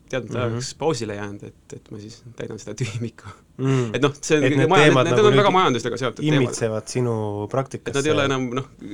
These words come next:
Speaker 1: otseselt s-, samad teemad, mis Visible
Speaker 2: Mhm.
Speaker 1: Solutions tegeles, aga nad on ka ikkagi otsapidi majandusega teo-, seotud, on ju,
Speaker 2: Mhm.
Speaker 1: et noh, mind, et nende ju-, nende viimaste juhtumite puhul siis või noh, nimetame neid juhtumiteks ikkagi.
Speaker 2: Mhm.
Speaker 1: Et noh, mind huvitabki näiteks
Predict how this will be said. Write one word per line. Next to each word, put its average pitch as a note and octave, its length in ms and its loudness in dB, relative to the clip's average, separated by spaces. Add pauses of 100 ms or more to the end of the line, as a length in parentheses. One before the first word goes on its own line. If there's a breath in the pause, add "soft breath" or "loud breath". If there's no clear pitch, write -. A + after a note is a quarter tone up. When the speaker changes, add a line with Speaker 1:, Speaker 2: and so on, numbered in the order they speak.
(400)
Speaker 1:
otseselt D3 400 0
s-, - 160 -6
samad D3 200 0
teemad, A#2+ 180 -2
mis A2+ 140 -8
Visible C3+ 380 -2
Speaker 2:
Mhm. A2 60 -2
Speaker 1:
Solutions A2+ 260 -4
tegeles, A#2 280 -4
aga A2+ 100 -8
nad A2+ 100 -6
on A2+ 60 -4
ka A#2+ 80 -2
ikkagi A#2 220 -4
otsapidi A2+ 280 -6
majandusega A2+ 480 -4
teo-, A#2 160 -6 (340)
seotud, - 480 -10 (260)
on B2 100 -8
ju, G2+ 80 -6
Speaker 2:
Mhm. G#2+ 240 -6
Speaker 1:
et - 140 -18
noh, G#2+ 120 -12
mind, A#2 920 -12 (1000 soft breath)
et B2+ 80 -14
nende C3 160 0
ju-, C3+ 220 0
nende A#2+ 320 0 (160)
viimaste A#2+ 400 -2
juhtumite A#2 340 -8
puhul A2 200 -8
siis G#2+ 200 -16
või A#2 160 -12
noh, A2 140 -12 (960 loud breath)
nimetame - 320 -12
neid A#2 100 -6
juhtumiteks - 460 -14
ikkagi. C#3 180 -10
Speaker 2:
Mhm. G#2+ 200 -6 (400 soft breath)
Speaker 1:
Et - 240 -10
noh, G#2+ 100 -10
mind A#2 160 -6
huvitabki B2 640 -6
näiteks - 460 -14